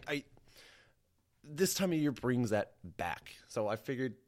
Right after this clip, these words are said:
what better time to revisit those fun childhood games? You know, I've been thinking about them recently. I've been thinking about going through and beating the Spyro trilogy again, 'cause I still have that on PlayStation one, and since I don't have a new gen console for Reignited Trilogy, I have to wait for the P C port. I'll wait,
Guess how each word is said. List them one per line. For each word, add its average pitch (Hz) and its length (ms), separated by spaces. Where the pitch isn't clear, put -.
what 127 440
better 127 200
time 120 280
to 117 120
revisit 104 500
those 90 240
fun 101 640
childhood 95 640
games? 95 380
You 107 60
know, 104 100
I've 101 60
been 123 160
thinking 123 240
about 120 140
them 110 80
recently. 120 260
I've 87 60
been 104 100
thinking 117 160
about 110 240
going 135 240
through 135 200
and 120 100
beating 120 180
the 110 60
Spyro 113 380
trilogy 127 400
again, 82 220
'cause - 100
I 95 40
still 101 180
have 104 140
that 107 100
on 104 80
PlayStation 107 380
one, 110 240
and 85 120
since 104 140
I 92 80
don't 98 380
have 101 360
a 104 60
new 110 140
gen 101 220
console 113 400
for 92 140
Reignited 101 420
Trilogy, 131 340
I - 20
have 127 100
to 139 60
wait 139 100
for 135 60
the 127 80
P 127 160
C 139 180
port. - 320
I'll 208 160
wait, 85 300